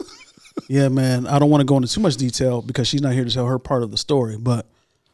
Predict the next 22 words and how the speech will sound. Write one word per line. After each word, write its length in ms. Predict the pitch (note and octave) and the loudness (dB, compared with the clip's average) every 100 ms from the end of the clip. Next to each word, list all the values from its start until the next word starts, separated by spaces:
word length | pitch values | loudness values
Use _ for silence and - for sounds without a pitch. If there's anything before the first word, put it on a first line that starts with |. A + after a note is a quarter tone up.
| _ | _
we 180 | - C#3+ | 0 2
have 600 | C#3+ C3+ B2+ B2 A#2 - - | 4 2 2 -2 -6 -10 -2
had 260 | C3+ A#2+ - _ - | -2 -2 -6 _ -8
at 80 | C3+ | 0
least 300 | C#3+ C#3 - | 2 2 2
six 200 | D3+ - | -2 -2
conversations 680 | C3 A#2+ A#2 C3 A#2 A#2 A#2+ | -2 -2 -2 -2 -2 -4 -6
where 300 | B2 A#2+ A2+ | -6 -8 -10
this 180 | - A3 | -8 -6
is 80 | A#3+ | -2
not 220 | E3+ E3 | -2 -2
going, 180 | - E3+ - | -2 -8 -8
this, 300 | C3 C#3 - | -8 -8 -6
we 120 | C#3 | -4
gotta 140 | C#3+ | -4
figure 200 | B2 C3+ | -4 -4
something 240 | C3 B2+ A2 | -4 -4 -6
out. 180 | - | -6
This 120 | C#3 C#3 | -2 -2
is 100 | B2 | -2
not 160 | B2 | -6
it. 220 | G#2+ - | -6 -12